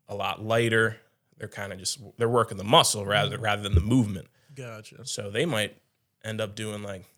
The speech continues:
Speaker 1: twelve, fifteen sets of quad work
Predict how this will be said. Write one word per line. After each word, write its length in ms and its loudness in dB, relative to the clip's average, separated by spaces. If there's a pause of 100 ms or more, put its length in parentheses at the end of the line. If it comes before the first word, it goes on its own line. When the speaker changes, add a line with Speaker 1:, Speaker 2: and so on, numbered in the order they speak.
(640)
Speaker 1:
twelve, 340 -4
fifteen 540 -4
sets 560 0 (420)
of 320 -18 (200)
quad 440 -6
work 340 -12